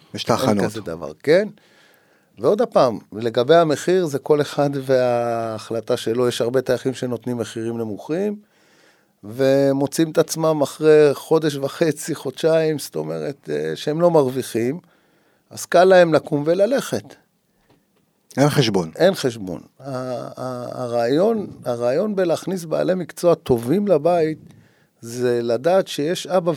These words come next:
Speaker 2: ואמא מאחורי כל בעל
Speaker 1: לגמרי.
Speaker 2: מקצוע, זאת
Speaker 1: נכון.
Speaker 2: אומרת. אה, אה,
Speaker 1: נכון מאוד.
Speaker 2: לפעמים ההפרשים שהם נשמעים, אה, יכולים להישמע לבונה מאוד, אה, יקרים, עשרת אלפים או עשרים או אפילו גם שלושים אלף שקל.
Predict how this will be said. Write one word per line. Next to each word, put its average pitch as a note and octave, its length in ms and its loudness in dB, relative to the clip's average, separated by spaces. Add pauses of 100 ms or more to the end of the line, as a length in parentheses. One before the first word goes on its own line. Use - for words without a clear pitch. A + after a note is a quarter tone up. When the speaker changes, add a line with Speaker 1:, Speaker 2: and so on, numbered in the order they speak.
Speaker 2:
ואמא D#3+ 340 2
מאחורי C3+ 640 2
כל C#3+ 260 4
בעל C#3 220 8
Speaker 1:
לגמרי. A#2+ 120 -4
Speaker 2:
מקצוע, G#2 400 -2
זאת F2+ 60 -6
Speaker 1:
נכון. F2+ 340 -2
Speaker 2:
אומרת. F#2+ 260 -14 (760)
אה, A2+ 60 -10 (440)
אה, G#2 540 -8 (140)
Speaker 1:
נכון - 340 0
מאוד. F#2+ 120 4
Speaker 2:
לפעמים D#3+ 260 2
ההפרשים D#3+ 880 2
שהם G#2+ 420 -8
נשמעים, A#2 760 -10
אה, - 20 -4 (360)
יכולים B2 400 -8
להישמע A2 400 -2
לבונה A#2 440 0
מאוד, A2+ 520 0
אה, G2 340 -2
יקרים, B2 520 -6 (460)
עשרת C#3 420 -2
אלפים A#2+ 440 -4
או E2+ 60 -10
עשרים C3+ 420 -4
או A2 80 -4
אפילו C3 300 -4
גם B2 180 -4
שלושים F#3 500 -10
אלף - 200 -12
שקל. D3 420 -8